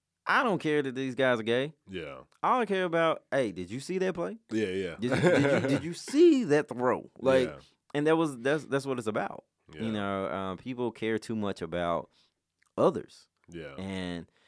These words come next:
Speaker 1: about what they're doing, and, and I wouldn't do that.
Speaker 2: Yeah.
Speaker 1: Okay, cool, great. I'm glad you wouldn't, but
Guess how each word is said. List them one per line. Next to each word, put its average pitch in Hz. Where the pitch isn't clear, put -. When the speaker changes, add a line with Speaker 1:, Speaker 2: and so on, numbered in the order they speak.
Speaker 1:
about 87
what 87
they're 113
doing, 73
and, 55
and 85
I 107
wouldn't 107
do 78
that. 64
Speaker 2:
Yeah. 80
Speaker 1:
Okay, 170
cool, 214
great. 226
I'm 82
glad 113
you 156
wouldn't, 151
but 127